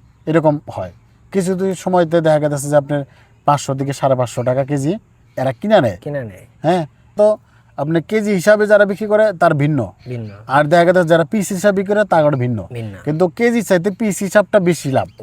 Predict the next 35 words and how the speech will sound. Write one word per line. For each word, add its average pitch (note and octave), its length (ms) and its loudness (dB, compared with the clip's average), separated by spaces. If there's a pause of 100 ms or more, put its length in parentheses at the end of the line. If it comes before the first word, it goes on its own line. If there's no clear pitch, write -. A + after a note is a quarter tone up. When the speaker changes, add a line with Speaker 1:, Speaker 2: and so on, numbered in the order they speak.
Speaker 2:
জি, A2+ 180 -8
অবশ্যই। A#2 480 -10 (180)
Speaker 1:
বেশি D#3 180 0
লাভ G3 140 4
না? F#3+ 220 2
Speaker 2:
জি। A#2+ 220 -8 (280)
Speaker 1:
দেখা E3+ 180 6
গেল G3 160 4
যে G3+ 100 2
একটা, G3+ 300 4
আহ, - 840 -8
মুরগি F#3 500 2 (180)
ন্যাচারাল F#3 480 2
খাবার F3+ 320 0
খাওয়াইয়া E3 500 2
যেগুলো C3+ 300 0
দেশি C3 280 -6
লালন C#3 240 0
পালন C#3+ 140 -4
করাতে C3+ 280 -8
হয়, B2 180 -8 (480)
যেগুলো C3 240 2
গ্রাম D3+ 300 2
অঞ্চলে D#3 320 -4 (160)
থাকে, A2 320 -8
এগুলো D3+ 300 2
কিন্তু F#3 240 0
আপনার F#3 280 2 (460)
দেখা D3+ 120 6
গেল E3+ 160 4
তিন G#3 280 -4
মাস, F3 240 2
চার F#3+ 240 2
মাস, E3 180 2
পাঁচ G3 200 0